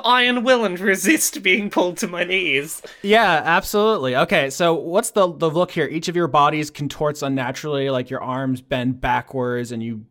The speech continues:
Speaker 2: are pulled slowly down to your knees, painfully grimacing in, in terrible pain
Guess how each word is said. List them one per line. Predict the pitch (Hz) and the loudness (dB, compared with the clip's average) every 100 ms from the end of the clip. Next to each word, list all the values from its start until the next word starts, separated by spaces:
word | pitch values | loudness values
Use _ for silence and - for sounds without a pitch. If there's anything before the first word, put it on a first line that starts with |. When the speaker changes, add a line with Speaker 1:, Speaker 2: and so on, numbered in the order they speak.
| - | -12
Speaker 2:
are | 123 | -8
pulled | - 139 135 131 | -4 -2 -2 -4
slowly | 127 - 131 127 | -8 -6 -4 -2
down | 127 127 127 | -2 -4 -4
to | 135 | -4
your | |
knees, | 123 120 123 | -2 -4 -6
painfully | - 127 120 127 127 123 | -6 -6 -6 -4 -4 -4
grimacing | 117 123 120 123 - 123 123 127 - - - | -4 -4 -4 -4 -6 -4 -6 -8 -14 -20 -12
in, | 117 117 113 | -6 -6 -6
in | 123 107 | -6 -8
terrible | - 208 226 139 | -2 0 2 0
pain | - 156 139 110 101 | -2 -2 -2 -4 -10